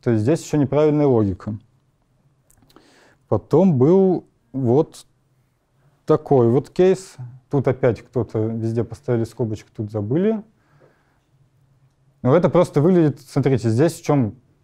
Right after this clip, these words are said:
прикол, да, что тут поделили на три, тут поделили на пять, внутри ещё раз поделили.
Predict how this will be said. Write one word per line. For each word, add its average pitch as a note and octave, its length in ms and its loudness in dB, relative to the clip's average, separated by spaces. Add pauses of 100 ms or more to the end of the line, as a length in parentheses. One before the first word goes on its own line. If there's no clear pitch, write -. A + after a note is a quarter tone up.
(120)
прикол, A#2 380 -2
да, B2 120 0
что C3+ 240 -4
тут D3 220 -4
поделили C3+ 420 2
на B2+ 220 2
три, E3+ 180 -2
тут C3 220 -6
поделили A#2+ 320 0
на A2+ 160 -4
пять, G3+ 280 -2
внутри D3 280 0
ещё D3 240 0
раз A#2 100 -2
поделили. G#2 580 -4